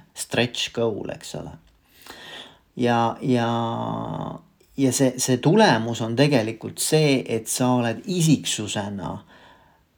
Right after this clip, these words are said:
mingisuguses teises kohas pärast seda, kui sa oled, äh, selle nii-öelda suure eesmärgi, olümpiavõidu enda jaoks, äh, koju toonud, on ju. Et see on võib-olla nagu kõige, kõige olulisem element või,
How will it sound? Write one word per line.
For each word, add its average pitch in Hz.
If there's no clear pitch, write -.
mingisuguses 123
teises 135
kohas 123
pärast 101
seda, 123
kui 107
sa 104
oled, 104
äh, 104
selle 104
nii-öelda 107
suure 127
eesmärgi, 95
olümpiavõidu 110
enda 104
jaoks, -
äh, 98
koju 117
toonud, 85
on 65
ju. -
Et -
see 190
on 196
võib-olla 113
nagu 107
kõige, 180
kõige 160
olulisem 113
element 107
või, 104